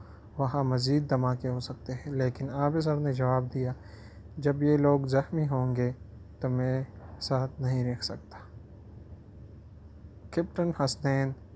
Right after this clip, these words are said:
ने अपने दो सिपाहियों को बचाया और फिर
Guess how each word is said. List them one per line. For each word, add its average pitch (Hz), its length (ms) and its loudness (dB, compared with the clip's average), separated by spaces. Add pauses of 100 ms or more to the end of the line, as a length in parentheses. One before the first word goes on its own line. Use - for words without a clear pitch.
(420)
ने 135 100 2
अपने 131 280 -2
दो 135 480 0
सिपाहियों 131 640 2
को 123 160 -2
बचाया 127 480 -2 (580)
और 127 300 4 (280)
फिर 139 260 4